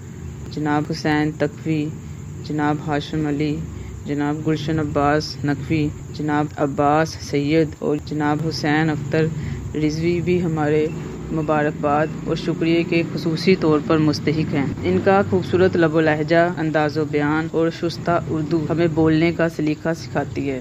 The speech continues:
آخر میں ریڈیو تہران کی شا-، سالگرہ پر ایک شعر پیش خدمت ہے۔ عرض کیا ہے، "رفت اور بلندی تجھ پہ ناز کرے، رفت اور بلندی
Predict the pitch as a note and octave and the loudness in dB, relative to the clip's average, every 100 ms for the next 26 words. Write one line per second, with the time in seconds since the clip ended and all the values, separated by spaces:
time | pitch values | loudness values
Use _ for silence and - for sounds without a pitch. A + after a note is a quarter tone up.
0 | - D#3+ E3 F3+ F#3 F3 F#3+ F#3+ F#3+ F3+ | 0 2 2 2 2 2 0 2 0 2
1 | F3 F3+ F#3 F#3+ - E3+ - D#3 E3+ E3 | 2 0 -2 -4 -2 0 0 0 2 2
2 | E3 E3+ F3 F3 E3 E3+ - - - D#3+ | 2 2 0 0 0 -2 -4 -8 -2 2
3 | E3+ E3+ - D#3 D#3+ D#3 D3+ D#3 D#3+ E3+ | 2 0 -4 -4 -4 -4 -2 -2 -2 0
4 | E3 F#3 - - - C#3+ D#3+ - E3 E3 | 0 0 -10 -12 -4 -2 -2 2 4 4
5 | F3 F#3+ - - E3+ F3 - G3 F#3 F3+ | 4 0 -2 -4 -2 -2 0 2 2 2
6 | E3+ E3 E3+ D#3+ F#3 F3+ E3 - E3 D3+ | 4 4 2 2 2 2 -2 0 0 4
7 | D3 D#3 D#3 - D3 D3 D3 D3+ C#3+ - | 4 2 0 -2 0 2 0 -2 -8 -4
8 | D#3 D#3 E3+ E3 E3 D#3 D3+ D3 D3 D#3+ | -2 -2 -2 2 2 2 2 2 0 0
9 | F3+ | 0